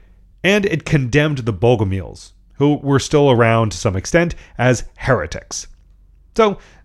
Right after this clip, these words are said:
a few interesting moves, maybe moving a little bit closer to the Catholic Church, uh, with that move of Easter, but, like, nothing earth-shattering.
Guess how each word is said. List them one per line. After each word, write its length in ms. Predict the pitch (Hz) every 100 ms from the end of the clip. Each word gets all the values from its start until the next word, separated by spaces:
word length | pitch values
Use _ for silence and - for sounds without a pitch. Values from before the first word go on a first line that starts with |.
| -
a 100 | 185
few 280 | 214 247 180
interesting 500 | 185 170 - 127 113
moves, 400 | 156 214 202 151
maybe 260 | 147 139
moving 240 | 131 131 123
a 80 |
little 160 | 123 131
bit 160 | 123 -
closer 400 | 135 127 131 117
to 320 | - 117 110
the 220 | 98 92
Catholic 400 | - 160 175 165
Church, 420 | - 165 160 - - - _
uh, 180 | - -
with 160 | 120 113
that 160 | 113
move 220 | 113 113
of 120 | 101 131
Easter, 320 | 180 - 170
but, 160 | 170
like, 200 | - 78
nothing 540 | 69 92 196 185 175 143
earth-shattering. 760 | 135 120 - 98 - 69 -